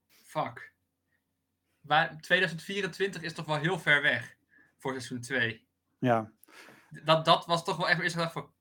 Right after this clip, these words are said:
Speaker 1: kut. Ik, ik wil gewoon weer, ik wil verder kijken. Ik wil verder
Speaker 2: Mhm.
Speaker 1: kijken. Want het was toch wel echt heel erg,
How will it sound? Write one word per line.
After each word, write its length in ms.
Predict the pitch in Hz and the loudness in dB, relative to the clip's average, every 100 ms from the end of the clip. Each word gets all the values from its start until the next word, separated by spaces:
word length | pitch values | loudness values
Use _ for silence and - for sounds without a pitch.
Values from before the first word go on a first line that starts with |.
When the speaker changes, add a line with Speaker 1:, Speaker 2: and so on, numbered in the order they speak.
| _ _ | _ _
Speaker 1:
kut. 440 | - 214 165 - _ _ _ _ _ 101 - | 2 2 2 -8 _ _ _ _ _ -10 -8
Ik, 160 | - 185 | -4 0
ik 180 | 202 175 | 0 2
wil 180 | 214 226 | 6 6
gewoon 340 | 220 214 196 | 10 10 12
weer, 200 | 190 185 | 10 8
ik 80 | 208 | 2
wil 160 | 214 | 2
verder 280 | - 247 226 | 12 12 12
kijken. 500 | 220 180 165 147 127 | 12 12 12 2 -2
Ik 100 | 135 | -2
wil 140 | 240 - | -2 6
verder 260 | 247 233 | 10 10
Speaker 2:
Mhm. 80 | 220 | 10
Speaker 1:
kijken. 440 | 185 143 131 214 _ _ _ _ _ _ _ - _ _ - | 8 6 2 -16 _ _ _ _ _ _ _ -20 _ _ -2
Want 140 | 175 | 0
het 100 | 220 | 2
was 200 | 226 226 | 0 2
toch 220 | 240 233 | 0 2
wel 180 | 214 202 | -2 2
echt 180 | 202 - | 2 2
heel 260 | 196 214 | -2 0
erg, 440 | 185 185 185 - | 2 4 2 0